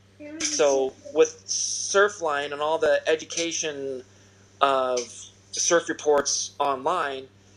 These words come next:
they sh-, everybody should be sitting at home and looking at a three-week forecast saying, "Okay, well, you know what?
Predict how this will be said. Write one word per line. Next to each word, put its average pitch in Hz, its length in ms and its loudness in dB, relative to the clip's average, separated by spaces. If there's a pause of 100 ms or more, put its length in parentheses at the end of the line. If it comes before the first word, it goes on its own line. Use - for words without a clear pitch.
(200)
they 151 120 0
sh-, - 120 -4
everybody 160 320 4
should 143 160 -8
be 135 80 -10
sitting 165 280 -2
at 190 80 -4
home 160 380 -2 (1080)
and 135 300 -2
looking 151 300 0
at 135 220 0
a 131 440 2
three-week 170 460 0
forecast 165 580 4
saying, 143 200 0
"Okay, 151 380 4
well, 131 140 0
you 135 60 -8
know 143 100 2
what? 160 260 2